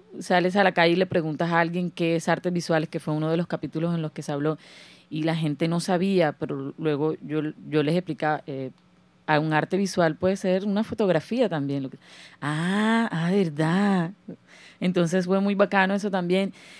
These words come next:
Y bueno, creo que voy a extrañar mucho, mucho eso. Mucho <laughs> acá,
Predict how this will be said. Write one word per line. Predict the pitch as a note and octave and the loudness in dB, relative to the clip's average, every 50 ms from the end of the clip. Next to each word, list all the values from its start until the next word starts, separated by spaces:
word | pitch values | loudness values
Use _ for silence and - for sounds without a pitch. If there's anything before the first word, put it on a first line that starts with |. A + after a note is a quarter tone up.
| - - - _ _ _ | -20 -20 -20 _ _ _
Y | - G3 F#3+ | -8 -6 -4
bueno, | F3 E3+ E3+ F3 F#3 G3+ A3 A3+ A3 - | -2 -2 -2 -2 -2 0 0 -2 -2 -4
creo | - F#3 E3 D#3 | -4 -4 -4 -2
que | - F3 F3+ | 2 2 2
voy | F3 F3 F3+ F3+ | 4 4 4 2
a | |
extrañar | F#3+ G3+ - G3+ G3 F3+ F3 E3 E3 E3+ | 2 0 0 -2 -2 0 0 0 0 0
mucho, | F3+ F3+ F#3 F3+ - - - _ _ _ | 0 -2 -4 -4 -6 -16 -20 _ _ _
mucho | F#3+ D#3 D#3 D3 E3 D#3+ | -12 -12 -10 -6 -4 -4
eso. | D#3+ D#3+ - - _ _ _ _ _ _ _ _ | -4 -6 -6 -14 _ _ _ _ _ _ _ _
Mucho | - E3 E3+ E3 - F#3 F#3+ | -4 -4 -4 0 0 4 4
<laughs> | G3 F#3 B3+ - G3 | 4 4 4 4 2
acá, | F#3 F3+ - - F#3+ F3 E3+ - | 2 2 2 4 4 4 4 2